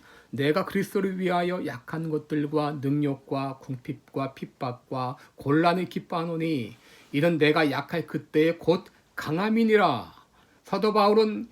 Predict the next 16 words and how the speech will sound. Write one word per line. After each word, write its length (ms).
이 220
병을 400
고쳐주시 560
않은, 380
않은 260
것 180
때문에 420
오히려 360
기뻐한다고 680
했습니다. 520
왜냐하면 520
내가 580
약하기 540
때문에, 560
오히려 340
하나님이 680